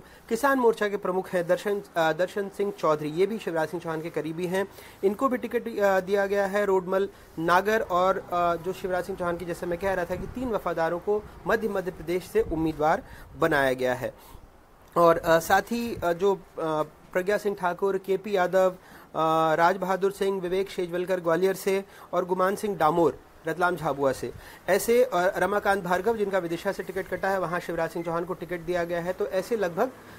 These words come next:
पाँच सांसद हैं जो इस लिस्ट में कम से कम उनका टिकट कट गया है और, अ, तेरह मौजूदा सांसदों को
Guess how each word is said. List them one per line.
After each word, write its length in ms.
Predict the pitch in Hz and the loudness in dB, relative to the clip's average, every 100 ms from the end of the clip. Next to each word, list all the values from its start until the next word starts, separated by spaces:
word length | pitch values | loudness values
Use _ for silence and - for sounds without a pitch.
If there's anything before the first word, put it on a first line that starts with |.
| - - | -8 4
पाँच 240 | 220 262 | 6 6
सांसद 420 | 262 214 180 175 196 | 2 2 2 0 -4
हैं 520 | 165 180 302 - 156 | -2 -2 -4 -10 -4
जो 260 | 185 208 - - | -2 -2 -4 -6
इस 180 | 247 - | -6 -4
लिस्ट 260 | 196 - | -4 -2
में 140 | 196 233 | -4 -2
कम 140 | 175 | -2
से 140 | 160 185 | -4 -4
कम 160 | 190 | -2
उनका 180 | 170 220 | 0 0
टिकट 280 | 226 180 180 - | -2 -4 -8 -4
कट 160 | 185 180 | -2 -2
गया 220 | 185 190 | 0 0
है 180 | 185 220 - - - | 0 -6 -10 -20 -6
और, 260 | 151 170 175 | 2 4 4
अ, 280 | 180 165 165 - - - - | 4 4 4 2 -20 -10 -2
तेरह 300 | 269 277 254 | 0 2 2
मौजूदा 400 | 220 196 202 214 | 0 -2 -2 -2
सांसदों 520 | 208 175 175 190 214 | 0 -2 -2 -2 0
को 260 | 208 196 | 0 -2